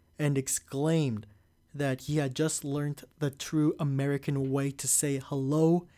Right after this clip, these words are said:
to fellow Americans. So <laughs> I, I naturally asked him what the phrase is,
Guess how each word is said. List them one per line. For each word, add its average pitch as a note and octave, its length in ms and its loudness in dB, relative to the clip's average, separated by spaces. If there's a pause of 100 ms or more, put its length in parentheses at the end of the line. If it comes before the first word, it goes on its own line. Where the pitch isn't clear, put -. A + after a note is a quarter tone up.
(200)
to C#3+ 100 -2
fellow D#3 360 4
Americans. C#3 720 -2 (420)
So C#3+ 520 2 (280)
<laughs> - 300 -14
I, D3+ 160 2 (520)
I F3 60 4
naturally D#3+ 580 4
asked E3 360 2
him B2+ 160 0 (580)
what D3 360 4 (220)
the D3+ 160 -2
phrase D3+ 540 6
is, G3 320 4